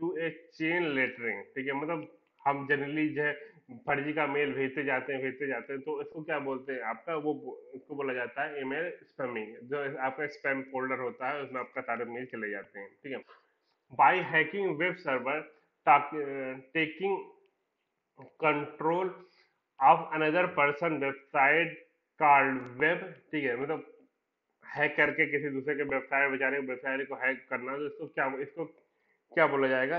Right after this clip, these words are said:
इसको बोला जाएगा hijack, ठीक है, Hijack कर लिया आपने। कं-, पूरा अभी से तो control layer है यहाँ पे, यहाँ पर Control layer से हमने hijack कर लिया। next चलते हैं आपका, program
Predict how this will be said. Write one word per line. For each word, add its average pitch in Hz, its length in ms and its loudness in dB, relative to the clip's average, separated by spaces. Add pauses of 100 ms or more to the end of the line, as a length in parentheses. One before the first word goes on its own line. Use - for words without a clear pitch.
(120)
इसको 160 220 -6
बोला 139 200 0
जाएगा 127 400 0
hijack, 113 520 -4 (260)
ठीक 190 100 0
है, 202 60 2 (1700)
Hijack 117 480 -4
कर 110 80 -10
लिया 104 160 -10
आपने। 107 180 -12
कं-, 127 200 -2 (120)
पूरा 165 140 -2 (200)
अभी 147 160 0
से 185 120 0
तो 180 80 -6 (200)
control 165 580 2
layer 117 200 2
है 104 180 -2
यहाँ 98 140 -4
पे, 110 120 -12
यहाँ 98 120 -6
पर 104 160 -16 (440)
Control 175 380 0
layer 175 180 2
से 160 120 -4
हमने 156 240 0
hijack 131 440 0
कर 104 80 -12
लिया। 104 220 -20 (140)
next 175 160 0
चलते 123 240 -2
हैं 107 60 -2
आपका, - 240 -12 (640)
program 170 480 2